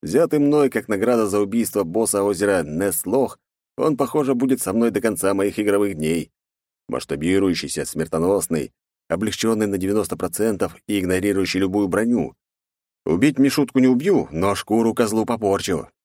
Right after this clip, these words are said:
Надеюсь, мои так называемые сокланы успеют прибыть вовремя, чтобы успеть меня оживить. Яркие позитивные мысли еще ползли по моим синапсам, а я уже рванул вперед, пытаясь выбраться из каменной клетки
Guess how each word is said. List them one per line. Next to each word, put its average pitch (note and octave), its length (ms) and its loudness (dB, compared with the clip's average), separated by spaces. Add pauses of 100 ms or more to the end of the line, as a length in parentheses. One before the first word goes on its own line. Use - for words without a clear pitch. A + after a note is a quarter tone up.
(260)
Надеюсь, G2+ 360 0
мои G#2+ 280 2
так G#2 220 -2
называемые F#2 580 0
сокланы E2+ 600 -2 (420)
успеют C3+ 360 2
прибыть C#3+ 300 0
вовремя, E2+ 500 0
чтобы F2+ 260 -2
успеть F2 280 -4
меня E2 200 0
оживить. F2 360 -4 (720)
Яркие B2 560 2
позитивные G2+ 600 -2
мысли G2 340 -2
еще F#2+ 220 -2
ползли F2+ 380 -2
по D#2 120 -2
моим D#2 240 -2
синапсам, G#2+ 580 -2 (340)
а D#2 100 0
я B2+ 200 2
уже A#2 180 0
рванул A2+ 300 0
вперед, A2 440 -2
пытаясь G2 400 -4
выбраться F2 400 -4
из E2 100 -4
каменной E2+ 340 -2
клетки G2+ 540 -2